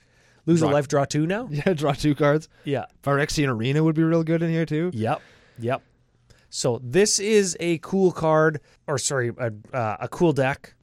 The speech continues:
Speaker 1: and it is one on our local meta from supporter Jay, and his sister, long, long, long, long time ago, before Commander even existed, you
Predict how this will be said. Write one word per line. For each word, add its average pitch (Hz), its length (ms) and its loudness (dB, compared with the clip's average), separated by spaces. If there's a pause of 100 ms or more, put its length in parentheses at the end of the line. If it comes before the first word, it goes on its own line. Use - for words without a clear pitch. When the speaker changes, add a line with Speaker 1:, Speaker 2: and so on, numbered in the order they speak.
(120)
Speaker 1:
and 120 320 -2
it 156 160 4
is 156 200 6
one 143 240 2
on 143 260 4
our 127 180 0
local 123 500 2
meta 120 320 0
from 127 380 -2
supporter 120 560 -2
Jay, 110 500 0 (380)
and 107 640 -6 (180)
his 139 720 -2 (100)
sister, 139 840 -2 (640)
long, 220 560 0
long, 190 260 0
long, 170 260 0
long 151 220 0
time 135 220 -2
ago, 131 160 -2
before 131 320 -2
Commander 143 420 -2
even 131 220 -2
existed, 113 640 -6 (260)
you 165 420 0